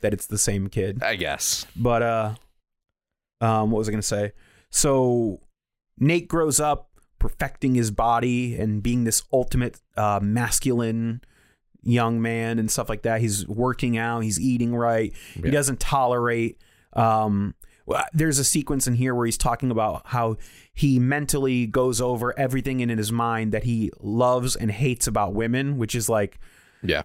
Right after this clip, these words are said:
Speaker 1: crazy objectification. He's like, he
Speaker 2: Yes.
Speaker 1: hated his mother 'cause she was weak. And
Speaker 2: Yes.
Speaker 1: he's like, he hated anything. Now, again, this is very reflective of what he saw in his father's videos,
Speaker 2: Right.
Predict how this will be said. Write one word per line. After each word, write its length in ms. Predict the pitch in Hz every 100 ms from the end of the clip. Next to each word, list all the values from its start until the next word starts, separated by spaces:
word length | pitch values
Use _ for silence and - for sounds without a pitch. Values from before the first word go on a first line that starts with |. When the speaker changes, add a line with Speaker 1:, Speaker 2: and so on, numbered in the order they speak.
| -
Speaker 1:
crazy 880 | - - 170 165 190 175 151 139 143
objectification. 1040 | 139 127 139 - 135 127 156 117 110 107 107
He's 220 | 139 123
like, 120 | 110
he 100 | 131
Speaker 2:
Yes. 100 | 117
Speaker 1:
hated 260 | 151 143 131
his 160 | 117
mother 320 | 120 117 117
'cause 140 | 107 107
she 160 | -
was 180 | 113 98
weak. 500 | 92 107 113 - - - _ _ _ _ -
And 60 |
Speaker 2:
Yes. 140 | 95 82 110
Speaker 1:
he's 40 |
like, 140 | 110 - - - - - _ -
he 120 | 131
hated 320 | 131 143 139
anything. 520 | 127 131 131 131 123
Now, 280 | 127 127 120
again, 320 | 123 135 120
this 160 | 123 127
is 100 | 110
very 260 | 110 120
reflective 600 | 113 110 - 117 - 113
of 100 | 104
what 160 | 107 117
he 60 | 104
saw 280 | - 117
in 60 | 113
his 140 | 101
father's 340 | - 113 104 104
videos, 560 | 170 175 135 123 117 -
Speaker 2:
Right. 280 | 101 78